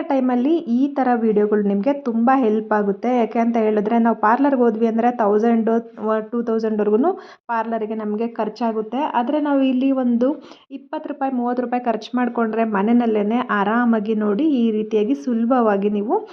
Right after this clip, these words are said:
ಕಲರ್ ಮಾಡ್ಕೊಬೋದು ನಿಮ್ಮ ಫೇಸ್‌ನ. ಅದನ್ನ ಯಾವ ರೀತಿ ಮಾಡೋದಂತ ಹೇಳ್ಬಿಟ್ಟು ಇವತ್ತಿನ ವಿಡಿಯೋದಲ್ಲಿ ನಾನು ತೋರಿಸ್ಕೊಡ್ತೀನಿ. ಆದರೆ ನೀವು ವಿಡಿಯೋನ ಎಲ್ಲೂ ಸ್ಕಿಪ್ ಮಾಡಬಾರ್ದು. ಫುಲ್ ವಿಡಿಯೋ ನೋಡಿದ್ರೆ ಮಾತ್ರ ನಿಮಗೆ ಅರ್ಥ ಆಗೋದು. ಮಧ್ಯದಲ್ಲೆಲ್ಲ ಸ್ಕಿಪ್ ಮಾಡಿದ್ರೆ ಅರ್ಥ ಆಗೋದಿಲ್ಲ.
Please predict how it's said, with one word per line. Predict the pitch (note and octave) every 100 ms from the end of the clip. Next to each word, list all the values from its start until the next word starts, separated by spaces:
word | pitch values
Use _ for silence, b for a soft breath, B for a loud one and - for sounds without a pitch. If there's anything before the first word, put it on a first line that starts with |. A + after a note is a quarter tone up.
| B B _
ಕಲರ್ | A3 G#3+ A3
ಮಾಡ್ಕೊಬೋದು | G#3+ G3+ G#3 G3+ G3
ನಿಮ್ಮ | G3+ G3+ G3+
ಫೇಸ್‌ನ. | G3+ G3+ G3+ G3+ A3 E4 F4
ಅದನ್ನ | B3 D4+ C#4+
ಯಾವ | A3+ A#3+
ರೀತಿ | D4 C#4+ C#4
ಮಾಡೋದಂತ | A#3 A3 G#3+ G#3 G#3
ಹೇಳ್ಬಿಟ್ಟು | G3+ G3 G3 F#3+ F#3+ A4 E4+
ಇವತ್ತಿನ | A#3+ A#3 A#3 G#3+
ವಿಡಿಯೋದಲ್ಲಿ | G#3+ G3+ G#3 G3+
ನಾನು | G3+ C#4+ C#4+
ತೋರಿಸ್ಕೊಡ್ತೀನಿ. | A3+ G#3 - G3+ G3+ A3+ G#4 B B B D#4
ಆದರೆ | F4 E4+
ನೀವು | D4 D4+
ವಿಡಿಯೋನ | B3+ C4+ C#4
ಎಲ್ಲೂ | B3 G3 C#4
ಸ್ಕಿಪ್ | - - C4 B3+ C#4+
ಮಾಡಬಾರ್ದು. | D4 A#3 A#3 A3+ A#3+ C4+
ಫುಲ್ | - B3+ C4 D4+
ವಿಡಿಯೋ | B3 A#3+ B3
ನೋಡಿದ್ರೆ | A3+ G#3+ G#3 A3
ಮಾತ್ರ | G3+ G3+ B3+ C4 C#4
ನಿಮಗೆ | B3 A3 A3+
ಅರ್ಥ | G#3 G3+ A3+
ಆಗೋದು. | G#3+ G3+ C#4+
ಮಧ್ಯದಲ್ಲೆಲ್ಲ | E4 B3 G3 C4 B3+ A#3 A3+ A#3
ಸ್ಕಿಪ್ | - A#3 -
ಮಾಡಿದ್ರೆ | A3 G3 A#3+
ಅರ್ಥ | E4+ G3+ G3
ಆಗೋದಿಲ್ಲ. | G#3 G3+ G3 F#3 G3